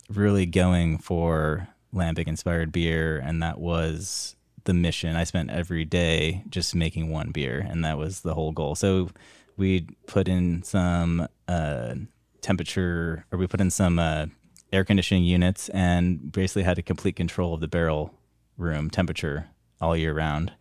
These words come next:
And we kinda utilized the, the data we had and kind of what we thought would work, and just tried to, and controlled the temperature in that building, which I know not everyone necessarily has the opportunity to do, and that's not what we're doing here at Wild Fields.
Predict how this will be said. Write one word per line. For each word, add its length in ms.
And 380
we 60
kinda 200
utilized 680
the, 480
the 120
data 320
we 120
had 400
and 120
kind 180
of 260
what 160
we 100
thought 420
would 140
work, 380
and 420
just 180
tried 200
to, 120
and 320
controlled 360
the 80
temperature 420
in 80
that 140
building, 360
which 300
I 80
know 160
not 340
everyone 460
necessarily 360
has 340
the 220
opportunity 440
to 80
do, 260
and 220
that's 160
not 180
what 140
we're 100
doing 240
here 180
at 120
Wild 220
Fields. 440